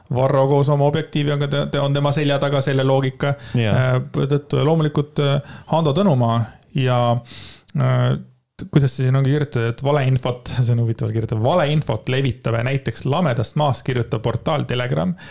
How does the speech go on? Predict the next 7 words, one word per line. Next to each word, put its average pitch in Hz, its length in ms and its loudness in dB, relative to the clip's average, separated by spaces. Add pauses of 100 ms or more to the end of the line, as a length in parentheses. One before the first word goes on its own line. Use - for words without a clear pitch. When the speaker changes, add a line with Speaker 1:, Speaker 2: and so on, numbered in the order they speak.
(200)
Speaker 1:
kutsus 175 300 0
inimesi 147 420 2
üles 160 260 0
liituma 135 360 -2
Facebooki 147 460 -2
lehega 139 280 0 (120)
Toetame 151 560 0